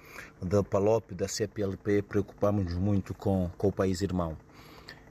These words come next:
Ahm, este, este novo ataque, porque é o segundo, para a Rádio Capital F M da Guiné-Bissau, é um ataque onde, onde pode-se pensar, porque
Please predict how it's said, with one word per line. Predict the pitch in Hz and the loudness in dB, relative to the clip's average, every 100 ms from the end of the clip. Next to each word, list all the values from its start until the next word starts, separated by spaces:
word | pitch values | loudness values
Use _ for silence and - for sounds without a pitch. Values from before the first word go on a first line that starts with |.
| - - | -20 -2
Ahm, | 104 110 107 101 92 85 - - - - - - - - - - - | 2 4 4 2 0 -4 -10 -18 -20 -20 -20 -20 -20 -20 -20 -20 -2
este, | 131 - 147 - | -2 2 0 0
este | 156 - | -6 -2
novo | 160 156 135 | 2 2 2
ataque, | 135 - 120 104 - | -2 0 -2 -4 -8
porque | 95 98 | -12 0
é | 123 | 2
o | |
segundo, | 107 - 101 123 104 87 82 - - - - - | 2 -2 0 2 2 0 -8 -16 -20 -20 -14 0
para | 107 | 2
a | |
Rádio | 101 117 110 98 - | 2 0 -2 -10 -14
Capital | - 104 - 113 107 | -12 -8 -2 0 0
F | - 104 | -2 -2
M | 98 101 | 0 0
da | 87 95 | 0 -2
Guiné-Bissau, | 95 98 90 - 92 90 95 - - - - - - - | 0 -2 -2 -4 -4 -4 -6 -12 -20 -20 -20 -18 -18 -2
é | 107 | 2
um | 117 | 2
ataque | 110 - 104 - 110 | 2 0 -2 -2 0
onde, | 107 104 95 101 92 - - - - - - - - | 2 2 2 0 0 -6 -16 -20 -18 -14 -14 -12 -2
onde | 110 98 | 0 0
pode-se | - 107 - 101 | 0 0 0 -8
pensar, | - 101 - 98 90 | -4 -2 -2 -2 -2
porque | - 98 120 110 | -4 -2 0 0